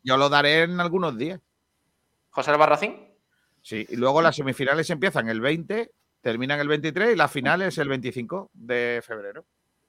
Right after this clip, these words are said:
Speaker 2: Ah, qué bueno. Qué guay.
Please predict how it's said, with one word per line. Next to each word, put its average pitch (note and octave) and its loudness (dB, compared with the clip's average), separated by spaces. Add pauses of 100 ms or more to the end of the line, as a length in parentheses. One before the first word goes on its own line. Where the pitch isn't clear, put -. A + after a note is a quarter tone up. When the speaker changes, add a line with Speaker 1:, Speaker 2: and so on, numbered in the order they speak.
(560)
Speaker 2:
Ah, A#2 -14
qué G2 -12
bueno. G2 -12 (1000)
Qué - -16
guay. G#2 -8